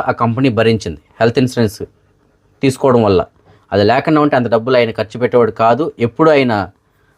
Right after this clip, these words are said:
ప్రాణాలు కోల్పోవాల్సి వచ్చేది. కానీ ఇంతకాలం అయినా సరే ఆయన, ఆ, బతకగలి-, బతకగలిగారు అనేసి అంటే హెల్త్ ఇన్సూరెన్స్ ఉండబట్టే.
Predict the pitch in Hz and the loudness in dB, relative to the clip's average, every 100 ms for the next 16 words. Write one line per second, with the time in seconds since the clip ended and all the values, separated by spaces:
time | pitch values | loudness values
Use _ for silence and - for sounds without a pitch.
0 | _ 127 135 123 123 113 110 98 90 - | _ -2 0 2 2 2 2 0 -2 -6
1 | 73 - 113 123 117 117 131 135 135 131 | -12 -8 -6 -4 -4 -4 0 2 2 0
2 | 127 127 113 92 - _ _ _ _ _ | 0 -2 -2 -4 -10 _ _ _ _ _
3 | - 95 101 104 98 95 85 - - - | -14 -8 -2 0 2 2 0 -4 -14 -12
4 | 98 107 131 139 127 98 92 - 135 139 | -4 -2 0 -2 -2 -6 -4 0 2 4
5 | 143 139 139 131 127 127 220 _ _ _ | 4 4 2 0 -4 -2 -2 _ _ _
6 | - 135 143 147 143 135 110 110 101 - | -2 -2 0 0 0 -2 -2 0 -2 -6